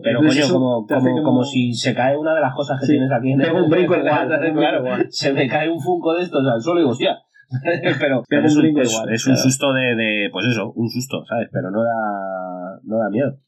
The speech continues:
Speaker 1: Y luego, es que, macho, es-, esto es a título personal también, ¿eh? Pero, tronco, yo no puedo sentir miedo si no siento indefensión. Se dice así, ¿no?
Speaker 2: Sí,
Speaker 1: Indefensión.
Speaker 2: sí, sí, si no me siento como vulnerable, ¿no?
Speaker 1: Claro, tío. Entonces,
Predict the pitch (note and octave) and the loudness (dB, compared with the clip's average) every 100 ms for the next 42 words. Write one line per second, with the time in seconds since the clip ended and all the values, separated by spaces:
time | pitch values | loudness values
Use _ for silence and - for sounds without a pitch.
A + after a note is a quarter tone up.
0 | _ _ - C3 B2 C#3 E3 C#3 C3+ C#3 | _ _ 0 2 4 2 0 -4 -6 -2
1 | C3 B2 B2 G#2+ - - E3 C3+ - - | -2 -2 -4 -6 -8 -4 -2 -2 -4 -4
2 | B2+ C3 B2 G#2+ G#2+ G2 F#2 F2 G2+ G2+ | -2 0 0 -2 -4 -4 -4 -4 -4 -4
3 | C3+ C3 G#2+ G#2+ B2 G#2 - _ - A#2+ | -4 -6 -6 -2 -2 -4 -8 _ -14 -4
4 | C#3 F#3+ F#3 F3 E3+ C#3 A#2 B2 E3+ G3 | -2 -2 -4 -6 -2 0 2 2 0 -2
5 | B3 - _ - - A2 C3+ C3+ D3+ E3 | -4 -10 _ -10 -2 0 0 0 -4 0
6 | D3 A#2 - F#2+ F#2 A2 G2 D2+ _ - | 0 0 -2 -6 -8 -6 -8 -8 _ -8
7 | G#2 B2+ A#2+ B2 A2 B2+ F#2+ D#3 D3+ D3+ | -4 -2 -2 -2 -2 -2 0 2 4 2
8 | D3 C#3+ C3+ C3+ C#3 D3 D#3 D3+ D3 C3+ | 2 2 2 2 2 2 2 2 0 0
9 | C3 B2+ C3+ C#3 C3+ B2+ C#3+ A#2+ A#2+ F3 | -2 0 2 4 4 2 2 0 0 0
10 | C#3+ C#3+ A2 D3+ B2 - A2+ C3 C3+ B2+ | 0 0 0 0 0 -2 -2 -2 0 -4
11 | - - | -4 -16